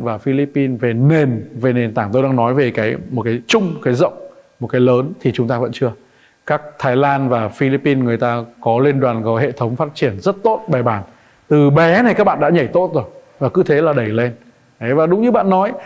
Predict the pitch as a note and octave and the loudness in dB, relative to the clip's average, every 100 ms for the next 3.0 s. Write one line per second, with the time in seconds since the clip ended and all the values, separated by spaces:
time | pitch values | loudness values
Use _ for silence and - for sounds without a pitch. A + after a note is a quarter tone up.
0 | - A3+ A#3 B3+ A#3 A3 G3+ F#3+ G3 G3 | -6 2 4 4 4 4 4 2 2 0
1 | G3 F#3+ F#3 F#3 F3+ G#3+ G3+ G#3 F#3+ D#3+ | 2 0 2 4 4 2 2 4 4 2
2 | D#3+ D3 D3 D3+ C#3+ C#3 C3+ - C#3+ B2+ | 4 2 0 0 2 2 0 -2 -2 -2